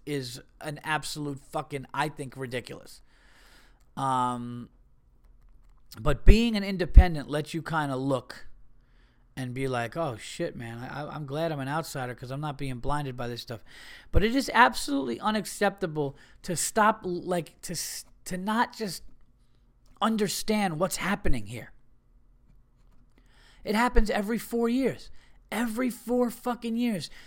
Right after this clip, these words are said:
It's the Facebook posts and what's gonna happen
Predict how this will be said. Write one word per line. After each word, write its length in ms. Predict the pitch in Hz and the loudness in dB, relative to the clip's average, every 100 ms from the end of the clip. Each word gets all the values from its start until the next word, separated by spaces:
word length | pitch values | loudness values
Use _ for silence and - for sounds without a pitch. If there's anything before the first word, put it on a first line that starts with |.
| - | -10
It's 220 | 185 - | -8 -6
the 100 | - | -8
Facebook 720 | 170 - 220 220 - 196 - | -8 0 0 0 -2 -4 0
posts 340 | - 180 151 - | 4 4 4 -4
and 160 | 160 | -4
what's 220 | 170 214 - | -2 -2 -2
gonna 260 | 220 202 | -4 -4
happen 580 | 156 180 220 220 190 147 | -2 -2 -2 -2 -2 -2